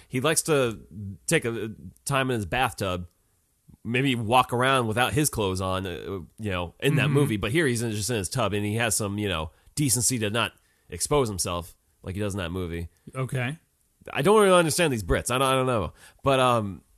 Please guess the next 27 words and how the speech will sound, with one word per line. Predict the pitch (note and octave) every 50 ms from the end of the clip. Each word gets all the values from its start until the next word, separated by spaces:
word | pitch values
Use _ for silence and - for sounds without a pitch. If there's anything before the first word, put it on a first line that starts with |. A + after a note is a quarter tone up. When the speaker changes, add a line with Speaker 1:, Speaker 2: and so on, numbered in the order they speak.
| _ _ _ _ _ _ _ _ _ _ _ _ _ _ _ _ _ _ _ _ _ _ -
Speaker 1:
yeah, | C3+ D#3 D#3 A2 F#2+
he, | A#2 C#3 -
he, | - C3+ E3 F#3 F3+ A#2
he's, | F#2 C#3+ F#3 G3 F3 C#3+ - -
uh, | C3 A#2+ A2+ A2 G#2 G2+ G2 _ _ _ _ _ _ _ -
the, | C3 C3+ - C#3+ C3+ D3+
I | D3
think | - F#3 F3
the | - -
issue | - A#2+ - D#3+
is, | C#3 A2+
like, | B2 -
the | - -
economic | - - A#2+ A#2 A#2 A#2 A2+ -
situation | - A#2 - B2+ B2 B2 B2+ A#2 - - A#2 A2+
and | A2 G#2
then | G#2 G2+ G2
King | F2+ - A#2+ A2+
George's | A2 A#2+ G2+ F#2 F2+
health, | A#2 A#2 A2 G2+
and | G#2 G2+
he's | A#2 B2+ A2+ F#2+
just | F#2 D#2+
not, | A#2+ G#2 F#2+ F#2 E2+ - _ -
he's | F#2 G#2 G2
not | A2 F#2 E2
feeling | - G#2+ G#2 F2+ F2 F2+ E2